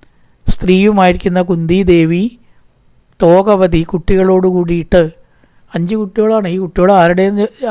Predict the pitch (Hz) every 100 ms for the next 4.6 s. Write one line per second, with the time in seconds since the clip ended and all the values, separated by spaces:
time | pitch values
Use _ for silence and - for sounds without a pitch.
0 | 175 175 180 202 180 185 185 196 196 185
1 | 170 _ _ _ _ _ _ _ _ _
2 | _ _ - 170 175 185 190 202 190 190
3 | 190 196 190 196 180 160 170 185 185 190
4 | 196 180 185 180 170 151